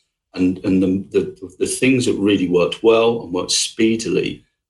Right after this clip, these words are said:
and got everybody thinking clearly were in response to those challenges,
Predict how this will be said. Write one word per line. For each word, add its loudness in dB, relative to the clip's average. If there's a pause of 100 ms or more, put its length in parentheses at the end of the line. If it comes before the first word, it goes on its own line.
and -4
got -2
everybody -2
thinking -4
clearly -6 (360)
were 0 (320)
in 0
response -4
to -6
those -2
challenges, -8